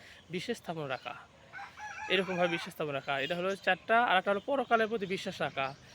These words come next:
তারপর আর একটা হলো আপনার ভাগ্যে ভালো মন্দ যা কিছু হবে তা আল্লাহর পক্ষ থেকে, এটাকে কি করা? বিশ্বাস স্থাপন রাখা।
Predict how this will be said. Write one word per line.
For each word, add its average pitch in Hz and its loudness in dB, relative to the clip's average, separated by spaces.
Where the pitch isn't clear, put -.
তারপর 185 4
আর 175 6
একটা 190 0
হলো 214 2
আপনার 180 -4
ভাগ্যে 180 -2
ভালো 185 4
মন্দ 220 -2
যা 190 8
কিছু 220 -4
হবে 214 0
তা 170 6
আল্লাহর 185 -2
পক্ষ 196 -6
থেকে, 214 -4
এটাকে 190 2
কি 233 -6
করা? 247 2
বিশ্বাস 175 -8
স্থাপন 160 -8
রাখা। 127 -8